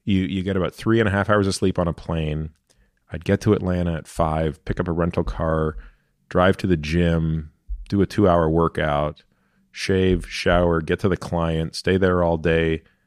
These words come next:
you know, leave at six thirty, get to the airport by, you know, eight thirty, get the flight back to San Francisco. You're back by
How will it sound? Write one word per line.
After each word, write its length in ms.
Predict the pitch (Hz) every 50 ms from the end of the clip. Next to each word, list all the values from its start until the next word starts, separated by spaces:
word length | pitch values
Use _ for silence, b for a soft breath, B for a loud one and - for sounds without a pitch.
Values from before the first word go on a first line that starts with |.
| _ _ _ _ _ _ _ _ _
you 100 | - 90
know, 120 | 78 71 -
leave 300 | 90 90 101 104 98 87
at 100 | 82 -
six 320 | - - 92 - - -
thirty, 640 | - - 90 87 90 87 87 85 82 85 80 - _ _ _ -
get 160 | 98 90 -
to 80 | -
the 180 | 92 85 85 80
airport 500 | 82 87 85 - - 90 87 82 76 _
by, 220 | - 76 71 71
you 160 | 73 73 78 71
know, 220 | 65 71 73 - _ -
eight 180 | 95 98 -
thirty, 640 | - - - 95 90 85 82 82 82 82 82 - _ _ _ _ _ _
get 240 | - 98 90 85 _
the 120 | - 87
flight 500 | - - - - 98 95 92 90 92 -
back 220 | _ 90 87 85 _
to 80 | -
San 180 | 80 - 92 87
Francisco. 560 | - - 85 80 - - 87 - - - 90
You're 220 | 85 82 80 78 76
back 360 | 76 85 85 82 - - _
by 360 | - 80 78 76 76 76 73